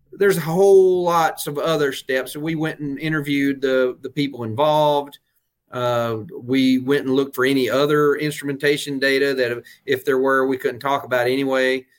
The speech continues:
Um, uh, but the point is, there were, there is a lot more data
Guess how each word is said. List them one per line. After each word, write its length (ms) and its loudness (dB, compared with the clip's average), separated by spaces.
Um, 560 -4
uh, 80 -8
but 220 -2
the 80 -8
point 340 0
is, 380 0
there 400 2
were, 300 2
there 220 4
is 180 0
a 60 0
lot 260 0
more 180 0
data 640 0